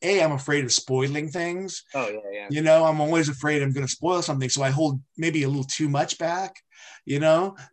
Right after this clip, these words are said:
Speaker 1: but at the same time, like, you, it's like, how do you sell something without spoiling something? It's like, you know, it's
Speaker 2: Yeah.
Speaker 1: like finding that, finding that line. But, um, but so all of that, so comic books, you think on the surface, you think, "Oh, okay, comic book, it's like,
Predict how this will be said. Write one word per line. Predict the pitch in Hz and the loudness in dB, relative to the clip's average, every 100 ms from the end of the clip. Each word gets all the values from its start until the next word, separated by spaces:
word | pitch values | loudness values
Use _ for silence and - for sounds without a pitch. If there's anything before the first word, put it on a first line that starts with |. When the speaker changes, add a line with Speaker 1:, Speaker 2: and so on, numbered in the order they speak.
| - | -6
Speaker 1:
but | 139 | -2
at | |
the | 127 | 0
same | 175 156 | 0 0
time, | 139 208 196 151 | -4 -4 -2 0
like, | 135 127 | -2 -2
you, | 139 | -6
it's | 131 | -4
like, | 131 127 | -4 -2
how | 147 | 0
do | 147 | 0
you | |
sell | 131 156 | 2 2
something | 156 135 127 | 2 0 -2
without | 120 123 139 | -2 -2 -2
spoiling | - 160 156 113 | -2 -2 -2 -4
something? | 120 - 110 131 | -8 -10 -12 -10
It's | 131 | -4
like, | 123 113 117 | -4 -4 -6
you | 123 | -2
know, | |
it's | 123 135 | 0 0
Speaker 2:
Yeah. | |
Speaker 1:
like | 117 139 | -4 -2
finding | 147 156 147 | 0 0 -2
that, | 139 - | -6 -2
finding | 151 160 151 | 0 2 0
that | 143 117 | -4 -4
line. | 151 156 123 117 131 - - - _ _ | -4 -4 -4 -8 -14 -16 -20 -20 _ _
But, | 147 151 147 | -2 -2 0
um, | 156 139 131 - 156 | -2 -2 -4 -6 -4
but | 160 | 0
so | 185 - | 0 4
all | 190 285 277 | 6 6 4
of | 156 | 4
that, | 196 247 139 104 - _ | 4 4 2 -2 -10 _
so | - - - | -8 -8 -6
comic | - 214 269 135 | 0 0 2 -2
books, | 135 107 107 - - - - 147 | -6 -8 -6 -6 -6 -12 -14 -4
you | 156 | -2
think | 135 - 247 190 - 131 - | -2 0 0 0 -6 -16 -4
on | 175 175 | 0 2
the | |
surface, | 151 254 247 185 - | 0 -2 -2 0 0
you | 160 | 0
think, | 151 135 | -4 -2
"Oh, | 208 190 | 2 2
okay, | 196 143 | 2 -2
comic | 135 220 220 | -6 -8 -6
book, | 156 | -8
it's | 135 - | -8 -4
like, | 147 | -4